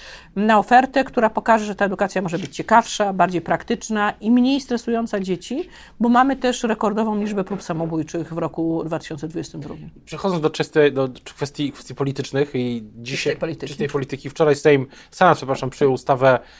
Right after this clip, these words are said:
Speaker 2: e, przyjął poprawki do ustawy o Sądzie Najwyższym. No i to będzie jeden z tematów, e, kolejny miesiąc pod znakiem K P O.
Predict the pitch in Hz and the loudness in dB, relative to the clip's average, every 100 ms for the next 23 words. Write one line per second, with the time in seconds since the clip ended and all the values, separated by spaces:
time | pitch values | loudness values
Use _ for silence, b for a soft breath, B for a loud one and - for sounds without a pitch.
0 | B B - 117 123 123 123 165 139 170 | B B 0 4 4 4 2 2 4 2
1 | 165 139 135 147 131 135 139 127 135 123 | 2 0 2 0 -2 -2 -2 -2 0 0
2 | 120 - 147 151 B B B B - 139 | -2 0 4 4 B B B B -6 -2
3 | 160 202 202 180 175 180 170 160 135 156 | 2 4 4 4 4 4 4 2 2 8
4 | 147 139 139 170 170 160 151 156 156 147 | 8 6 2 4 6 6 2 0 0 -2
5 | - 143 139 139 143 131 131 127 135 - | 0 -2 0 0 -2 -2 -4 -4 -4 4
6 | 131 127 151 | 8 8 8